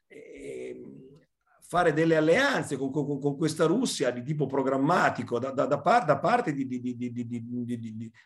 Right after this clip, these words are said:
di gruppi di, di, anche di, di gruppi di destra, appunto perché non, finita la guerra fredda occorre-,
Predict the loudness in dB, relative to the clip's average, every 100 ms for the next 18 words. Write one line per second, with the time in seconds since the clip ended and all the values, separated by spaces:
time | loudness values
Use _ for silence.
0 | -6 -2 0 0 -2 -6 -6 -8 -8 -12
1 | -8 -6 -4 -4 -4 -6 -16 -20 -20 -20
2 | -20 -16 -6 -4 -2 -2 2 4 2 0
3 | -6 -8 -10 -16 -6 -6 -2 0 0 0
4 | 0 2 2 2 -2 -2 -2 -4 -6 -12
5 | -8 -2 2 2 4 2 2 0 2 -2
6 | -4 -6 -2 0 2 0 -2 -6 -8 -10